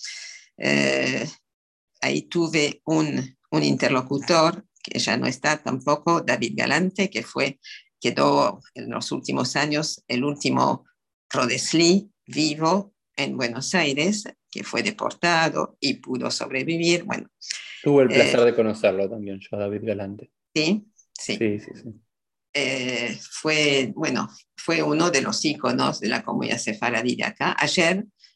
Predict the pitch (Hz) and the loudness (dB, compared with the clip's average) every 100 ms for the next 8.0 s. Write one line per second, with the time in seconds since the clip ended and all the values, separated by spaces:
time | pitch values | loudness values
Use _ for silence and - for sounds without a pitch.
0 | _ - 143 - 151 170 - - 117 120 | _ -4 -2 2 2 0 -4 -10 -6 -4
1 | 131 - _ - 131 131 127 131 131 131 | -4 -6 _ -4 -2 -2 0 0 2 0
2 | 139 147 - 127 127 123 127 135 147 143 | -2 -6 -8 -8 -2 0 -2 -2 0 0
3 | 143 - - - 117 123 120 - - 110 | -2 -10 -20 -14 -4 0 0 -2 -4 -4
4 | 113 107 104 - - - _ _ - - | -4 -4 -6 -8 -10 -12 _ _ -14 -12
5 | - - _ 123 - - 147 131 - 131 | -12 -14 _ -20 -12 -6 0 0 0 -2
6 | 123 120 143 135 139 143 143 185 175 123 | 0 -2 -2 -2 0 4 6 6 6 4
7 | 139 151 202 139 110 110 110 107 117 | 4 4 4 4 0 -2 0 0 -2